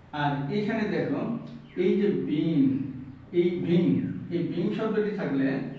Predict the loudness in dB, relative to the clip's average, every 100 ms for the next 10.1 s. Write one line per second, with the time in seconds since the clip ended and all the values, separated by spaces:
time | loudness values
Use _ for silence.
0 | -14 -10 -4 -2 -2 -2 0 0 2 0
1 | -2 -6 -6 -6 -6 -4 -4 -4 -6 -10
2 | -14 -18 -14 -4 -2 0 0 -2 -2 -4
3 | -6 -6 -4 -2 -2 -4 -8 -12 -16 -20
4 | -16 -6 -4 -2 2 4 4 2 -2 -2
5 | -2 -4 -6 -4 -4 -2 -4 -4 -4 -4
6 | -4 -6 -4 -4 -2 -4 -8 -14 -18 -8
7 | -4 -2 0 -2 -4 -2 -2 -2 -2 -2
8 | -4 -4 -4 -4 -4 -4 -4 -6 -4 -2
9 | -2 -4 -10 -16 -16 -12 -6 -2 0 0
10 | 0